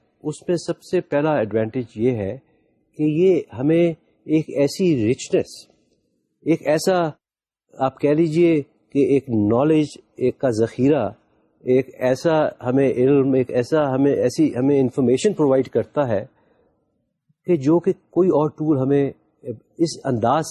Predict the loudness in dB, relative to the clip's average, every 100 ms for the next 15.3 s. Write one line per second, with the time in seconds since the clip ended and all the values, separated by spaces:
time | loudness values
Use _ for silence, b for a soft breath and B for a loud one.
0 | -2 0 0 -2 -8 -12 -20 _ -8 2
1 | 4 4 2 0 0 -2 _ _ _ _
2 | _ _ _ _ _ _ _ _ _ _
3 | _ _ _ _ _ _ _ _ _ _
4 | -4 2 2 0 -2 0 2 2 0 -6
5 | _ _ _ _ -2 0 0 -2 -14 -6
6 | -6 -2 -2 -2 -2 -6 -4 -2 0 0
7 | 0 0 2 2 2 0 -2 -2 -4 -4
8 | -12 _ _ _ _ _ -4 -4 0 0
9 | 0 0 0 2 2 2 2 2 0 0
10 | 0 2 2 2 2 2 2 0 0 0
11 | -4 -4 -2 -2 0 0 2 0 -2 -10
12 | b b _ 0 2 4 2 0 2 2
13 | 0 -8 -4 -4 0 0 2 2 2 0
14 | 0 -2 -4 -2 0 2 2 0 0 0
15 | -2 -2